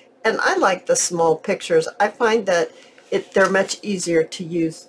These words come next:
at least for me. Now, in my examples, I also used,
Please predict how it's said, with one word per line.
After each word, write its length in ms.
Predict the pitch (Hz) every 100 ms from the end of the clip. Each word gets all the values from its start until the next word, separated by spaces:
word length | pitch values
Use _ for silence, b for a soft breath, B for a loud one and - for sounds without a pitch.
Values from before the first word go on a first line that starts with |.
| -
at 160 | 240
least 300 | 233 208 -
for 180 | - 175
me. 280 | 170 147 160 - b b -
Now, 180 | 240 240 262
in 160 | 381
my 140 | 359 294
examples, 880 | 214 214 220 202 208 233 226 240 -
I 120 | 190 -
also 460 | 185 190 190 226
used, 680 | 214 185 202 190 185 - -